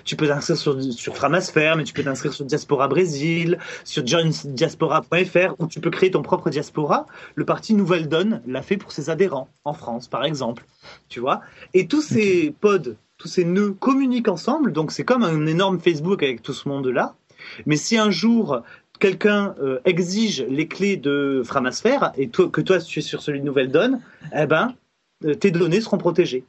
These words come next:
Speaker 1: Mais pas les miennes, puisque moi, je suis sur Framasphère. Tu vois ?
Speaker 2: D'accord.
Speaker 1: Donc, ça permet de pas mettre tous ses œufs dans le même panier, la décentralisation.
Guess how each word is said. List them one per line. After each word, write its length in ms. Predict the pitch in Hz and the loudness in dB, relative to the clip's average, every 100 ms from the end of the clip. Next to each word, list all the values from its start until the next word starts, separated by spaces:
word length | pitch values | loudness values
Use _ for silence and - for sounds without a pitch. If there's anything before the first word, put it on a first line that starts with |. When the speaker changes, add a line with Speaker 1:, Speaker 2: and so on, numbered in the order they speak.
| _ | _
Speaker 1:
Mais 80 | 139 | -2
pas 120 | 139 | 2
les 120 | 147 131 | 2 2
miennes, 180 | 143 | 0
puisque 240 | 202 170 - | -2 -4 -6
moi, 80 | 160 | -6
je 80 | |
suis 80 | - | -4
sur 100 | 156 | -6
Framasphère. 640 | - 165 165 - 127 131 - _ _ - | -4 -4 -4 -6 -6 -6 -14 _ _ -8
Tu 60 | 135 | -4
vois ? 100 | 135 | -2
Speaker 2:
D'accord. 140 | 107 - _ _ - - - | -4 -8 _ _ -20 -4 0
Speaker 1:
Donc, 140 | 170 | 2
ça 120 | 190 | 4
permet 240 | 165 165 202 | 4 4 2
de 60 | |
pas 120 | 196 180 | 2 2
mettre 160 | 185 | 0
tous 80 | 202 | -2
ses 180 | 185 175 | -4 -2
œufs 60 | |
dans 80 | 190 | 0
le 60 | 180 | 2
même 160 | 180 | 2
panier, 260 | 180 175 151 | 2 2 0
la 140 | 147 | -2
décentralisation. 760 | 123 120 123 131 123 120 - 120 | -4 -6 -8 -6 -6 -6 -8 -14